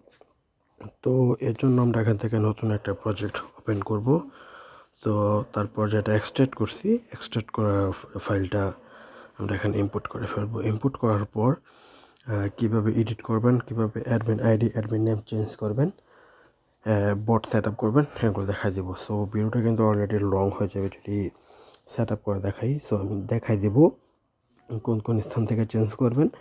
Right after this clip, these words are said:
এগুলো চেঞ্জ করে ফেলবেন, ঠিক আছে? Then এখান থেকে আপনারা কিন্তু একটা আর্নিং করতে পারবেন। আর first of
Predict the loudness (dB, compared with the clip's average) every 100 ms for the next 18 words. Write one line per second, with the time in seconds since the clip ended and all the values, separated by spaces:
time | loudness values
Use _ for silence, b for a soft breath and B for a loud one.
0 | B B B B -4 2 2 2 2 2
1 | 0 -2 -12 B -2 2 2 2 -2 -2
2 | -10 -16 B B B B B _ 6 6
3 | 6 -2 -2 0 4 6 4 2 -2 _
4 | _ _ -12 -2 2 2 2 4 6 4
5 | 0 B B B B B B -8 -6 0
6 | 0 2 0 0 -2 -4 -2 -2 -6 -8
7 | -10 -10 -8 -8 -10 -18 b b b -4
8 | -4 0 -2 0 2